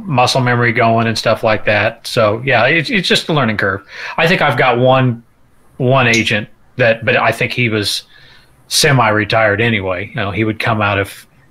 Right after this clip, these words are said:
you know, if there was a deep enough green over him, he'd go out and blow something up to get rid of it. Um,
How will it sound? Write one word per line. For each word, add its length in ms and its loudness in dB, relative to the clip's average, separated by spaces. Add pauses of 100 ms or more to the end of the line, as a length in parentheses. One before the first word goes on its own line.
(120)
you 80 -12
know, 60 -4
if 80 -10
there 100 -2
was 140 0
a 40 -4
deep 260 -2
enough 320 0
green 260 0
over 260 -2
him, 120 -4
he'd 160 -8
go 200 0
out 160 -2
and 140 -10 (400)
blow 160 2
something 400 -2
up 180 0
to 80 -14
get 140 -8
rid 160 0
of 80 -8
it. 120 -10 (600)
Um, 300 -12